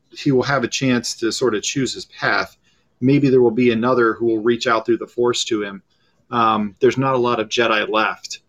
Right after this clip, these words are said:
I'm, I'm really wondering, just based on time frame,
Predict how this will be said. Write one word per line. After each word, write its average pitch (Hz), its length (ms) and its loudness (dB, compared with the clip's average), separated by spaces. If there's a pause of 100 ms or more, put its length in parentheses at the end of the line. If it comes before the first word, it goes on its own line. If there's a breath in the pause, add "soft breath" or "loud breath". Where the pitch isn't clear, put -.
(560)
I'm, 143 440 2
I'm 147 200 2
really 202 240 6
wondering, 110 680 0 (480)
just 196 240 0
based 170 240 4
on 113 140 0
time 117 320 -2
frame, 104 420 -8